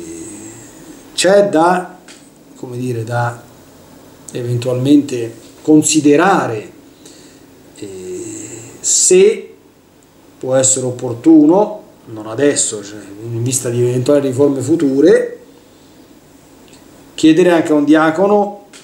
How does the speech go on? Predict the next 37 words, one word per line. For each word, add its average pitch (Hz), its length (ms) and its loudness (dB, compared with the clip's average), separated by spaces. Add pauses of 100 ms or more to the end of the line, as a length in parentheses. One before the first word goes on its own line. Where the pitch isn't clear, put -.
(140)
non 143 360 2
il 131 140 0
dono 131 220 -6
del 113 120 -8
celibato, 117 960 -2
perché - 280 -18
non 107 140 -20
ce 170 180 -4
l'ha, 147 460 -4
ma 117 80 -16
il 110 80 -14
dono 143 200 -4
della 123 260 -6
continenza. 139 960 -2
Anche 113 160 -14
in 123 60 -12
questi 127 320 -6
giorni 139 800 2 (560)
in 117 140 -14
tanti 131 260 -6
discorsi 123 480 0
stanno 123 220 -4
facendo 120 320 -2
sul, 113 420 -8 (140)
sul 120 160 -12
celibato 120 520 -4
ecclesiastico, 113 960 -4
sì 117 340 -4
e 113 140 -8
no, 113 180 -12
destra 113 240 -12
e 117 40 -6
sinistra. 117 680 -6 (500)
Qualcuno 196 380 0
ha 185 40 2
giustamente 156 580 2
detto, 113 480 -8